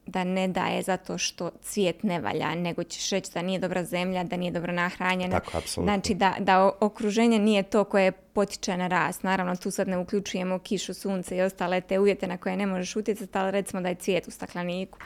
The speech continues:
Speaker 1: a, da su izolirani ti vanjski uvjeti na koje ne možemo utjecati, na ovo što možemo stvarno, stvarno je jako, jako važno. I ja sam imala priliku zapravo razgovarati sa dosta žena kojima je to problem, a, sad u nekoj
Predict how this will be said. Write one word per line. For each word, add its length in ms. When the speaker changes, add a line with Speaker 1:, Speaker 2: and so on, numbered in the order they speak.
Speaker 1:
a, 220
da 180
su 120
izolirani 540
ti 160
vanjski 400
uvjeti 240
na 100
koje 160
ne 80
možemo 320
utjecati, 420
na 160
ovo 160
što 180
možemo 360
stvarno, 520
stvarno 400
je 260
jako, 440
jako 400
važno. 520
I 140
ja 160
sam 280
imala 260
priliku 500
zapravo 380
razgovarati 680
sa 140
dosta 320
žena 280
kojima 280
je 80
to 240
problem, 640
a, 380
sad 200
u 60
nekoj 380